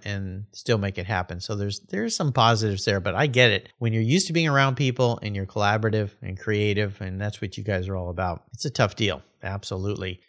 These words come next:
When you look ahead at what you're doing, like this brand ambassador, this is something new for you this year. Are there any other new things or trips or things you have planned for the future on your bucket list?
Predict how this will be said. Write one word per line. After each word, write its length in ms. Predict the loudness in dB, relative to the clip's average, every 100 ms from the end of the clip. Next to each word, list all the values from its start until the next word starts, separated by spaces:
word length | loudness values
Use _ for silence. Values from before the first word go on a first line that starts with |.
| _
When 200 | 0 4
you 120 | 6
look 200 | 4 4
ahead 280 | 4 8 8
at 60 | 10
what 200 | 8 6
you're 80 | 6
doing, 240 | 8 8
like 160 | 6 4
this 140 | 2
brand 320 | 4 4 6
ambassador, 600 | 4 6 4 4 2 2
this 240 | 2 2 2
is 120 | 2
something 500 | 2 4 2 2 -2 _
new 400 | -4 0 4 4 2
for 220 | 2 2
you 280 | 4 2 2
this 280 | 2 0 0
year. 240 | 2 2
Are 40 |
there 220 | 2 2 2
any 280 | 2 0
other 240 | 2 0 2
new 300 | 2 4 2
things 440 | 2 2 2 2 4
or 320 | 4 4 0 -10 -20 _ -2
trips 380 | 2 2 0 4
or 180 | 4 4
things 280 | 2 0 2
you 100 | 4
have 160 | 4
planned 300 | 2 0 0
for 80 | -2
the 100 | -2
future 380 | -2 -2 0 0
on 80 | 0
your 120 | 0
bucket 340 | 0 -2 -2
list? 320 | -2 -2 -6